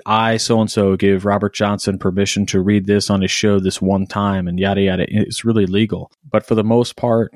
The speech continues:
you know, we're going out and we're just asking people if there's a blog and say, "Hey, you know, we'd love to read this." I did get s-, I, I did get my hand slapped, uh, one time. I think I read a piece from, uh, uh, the Plumb Line, and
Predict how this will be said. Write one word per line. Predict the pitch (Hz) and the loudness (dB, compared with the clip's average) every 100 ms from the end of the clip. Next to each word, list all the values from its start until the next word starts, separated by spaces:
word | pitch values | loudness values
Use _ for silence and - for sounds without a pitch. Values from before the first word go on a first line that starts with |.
| - | -4
you | |
know, | 104 | 0
we're | 104 104 | 2 2
going | 107 107 104 | 0 0 2
out | 104 101 - | 0 0 -2
and | 101 | 0
we're | 98 92 - | 2 2 -2
just | - 98 - - _ _ _ | -2 -2 -4 -12 _ _ _
asking | 107 107 - 107 104 | -2 -2 0 0 0
people | - 110 120 117 | 2 0 2 0
if | 110 | 0
there's | - 104 | 0 0
a | 101 | 0
blog | 95 104 127 123 | 0 2 2 0
and | 107 | -2
say, | 107 107 | -2 0
"Hey, | 156 175 - _ _ _ - | 0 -2 -8 _ _ _ -6
you | 107 | 0
know, | |
we'd | 107 107 | 0 2
love | 110 107 | 0 0
to | 101 | 0
read | 113 | 0
this." | 101 92 - | 2 -2 -2
I | - | -2
did | 135 165 | 0 0
get | 143 - | 0 0
s-, | - | -2
I, | 123 117 113 | 0 0 0
I | |
did | 123 139 | 0 0
get | 120 | 0
my | |
hand | 101 120 117 | 0 0 0
slapped, | - 113 113 110 - - - | 0 2 2 0 -6 -18 -8
uh, | 120 104 104 104 104 | -2 0 2 2 0
one | - 113 113 | 0 -2 -2
time. | 117 107 | 0 0
I | 101 | 0
think | 131 113 | 0 0
I | |
read | 107 104 | 2 2
a | |
piece | 98 110 107 - | 0 0 0 0
from, | 107 101 101 | -2 0 2
uh, | 98 92 92 _ - - - _ - | 2 0 -4 _ -20 -20 -20 _ -8
uh, | 92 | -6
the | 87 | -6
Plumb | - 127 113 | -4 -2 -2
Line, | 95 87 85 | -4 -6 -8
and | - 101 101 98 | -4 -2 0 -2